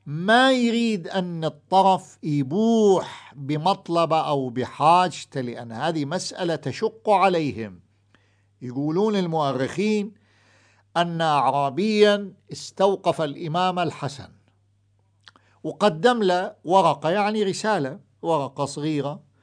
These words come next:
كاتب بها شيء. رفاق الإمام الحسن ينقلون،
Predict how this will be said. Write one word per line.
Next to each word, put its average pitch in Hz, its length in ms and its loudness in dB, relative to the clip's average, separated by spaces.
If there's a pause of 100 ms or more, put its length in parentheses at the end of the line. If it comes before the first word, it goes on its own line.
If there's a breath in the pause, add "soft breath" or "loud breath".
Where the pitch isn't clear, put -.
(360)
كاتب 139 400 -2
بها 104 220 -8
شيء. 110 320 -10 (960)
رفاق 226 520 4
الإمام 160 420 -2
الحسن 127 420 -10
ينقلون، 104 520 -16